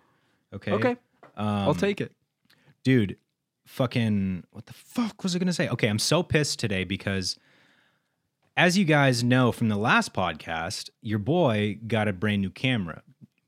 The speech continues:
Speaker 1: Blackmagic
Speaker 2: Oh,
Speaker 1: Pocket Cinema
Speaker 2: yeah,
Speaker 1: six K
Speaker 2: dude.
Speaker 1: Pro. And, oh, I realized another thing about that. The reason why when we took it out of the box, 'cause Clay was there for the unboxing.
Speaker 2: I was there for
Speaker 1: Um,
Speaker 2: it.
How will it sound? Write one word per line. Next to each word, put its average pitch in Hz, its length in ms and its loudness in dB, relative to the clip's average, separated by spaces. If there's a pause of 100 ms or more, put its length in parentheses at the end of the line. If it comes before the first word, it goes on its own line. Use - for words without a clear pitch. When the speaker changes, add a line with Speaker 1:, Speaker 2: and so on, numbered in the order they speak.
Speaker 1:
Blackmagic 92 460 -8
Speaker 2:
Oh, 180 460 8
Speaker 1:
Pocket 170 120 6
Cinema 170 160 6
Speaker 2:
yeah, 202 260 6
Speaker 1:
six 160 160 4
K 147 120 6
Speaker 2:
dude. 214 320 6
Speaker 1:
Pro. 139 360 2 (760)
And, 135 180 4
oh, 139 120 6
I 117 120 6
realized 120 260 2
another 113 220 0
thing 95 140 -2
about 87 200 -6
that. 80 220 -8 (340)
The 110 100 -2
reason 135 340 4
why 131 160 2
when 120 160 2
we 113 60 2
took - 200 -6
it 127 60 -2
out 117 100 0
of 107 40 -2
the 104 60 -2
box, 101 420 -2
'cause 92 180 -6 (100)
Clay 113 200 -2
was 101 100 -4
there 98 140 -4
for 92 80 -10
the 92 80 -4
unboxing. 90 560 -8 (560)
Speaker 2:
I 143 80 2
was 123 140 2
there 110 100 2
for 107 60 0
Speaker 1:
Um, 95 440 0
Speaker 2:
it. - 60 -20